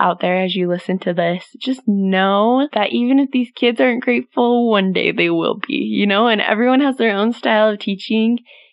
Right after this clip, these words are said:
So I hope that as you listen to Katie, it just inspires you to continue teaching your style and, and putting your personality into it. So Katie, I, like I said, she teaches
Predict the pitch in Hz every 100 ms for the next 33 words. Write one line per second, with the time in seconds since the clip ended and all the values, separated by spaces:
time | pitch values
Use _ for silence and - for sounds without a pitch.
0 | _ - 202 190 - 214 208 - - 214
1 | 196 202 196 - 214 208 - 175 196 226
2 | 269 190 190 - 190 - 185 175 185 180
3 | 185 175 175 - 185 185 185 - 226 240
4 | 247 247 254 262 _ _ _ _ - 226
5 | 226 262 233 196 196 - - - - -
6 | - - 196 185 175 180 - - 190 180
7 | - 208 190 185 - 180 - - 175 175
8 | 175 190 - - - - 277 240 233 -
9 | - 277 311 320 349 - _ 214 208 208
10 | 208 233 190 185 190 - 202 - 185 190
11 | 190 190